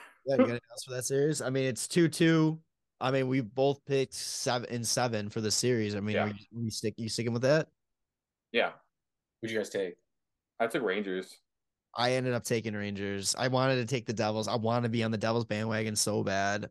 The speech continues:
Speaker 1: but
Speaker 2: Just not this year. I can get,
Speaker 1: Just
Speaker 2: I'm telling
Speaker 1: yeah.
Speaker 2: you.
Speaker 3: Next year. Yeah.
Speaker 1: Yeah.
Speaker 3: Yeah,
Speaker 2: Yeah.
Speaker 3: I took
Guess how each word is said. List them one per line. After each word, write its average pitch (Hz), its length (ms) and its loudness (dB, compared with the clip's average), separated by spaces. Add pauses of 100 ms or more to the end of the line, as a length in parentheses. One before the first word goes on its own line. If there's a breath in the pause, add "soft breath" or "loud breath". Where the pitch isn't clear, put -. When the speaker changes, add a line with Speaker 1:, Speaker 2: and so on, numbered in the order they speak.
(120)
Speaker 1:
but 92 400 -2
Speaker 2:
Just - 140 -10
not 101 180 -2
this 98 160 -6
year. 92 300 -2
I - 40 -14
can 104 140 -8
get, 98 80 0
Speaker 1:
Just - 160 -2
Speaker 2:
I'm 98 140 -4
telling 98 180 2
Speaker 1:
yeah. 95 60 -2
Speaker 2:
you. 95 60 0
Speaker 3:
Next 104 220 -2
year. 87 140 -14 (240)
Yeah. 87 140 -2
Speaker 1:
Yeah. 107 60 -6 (440)
Speaker 3:
Yeah, 90 200 2
Speaker 2:
Yeah. 95 40 6
Speaker 3:
I - 40 0
took 107 160 -4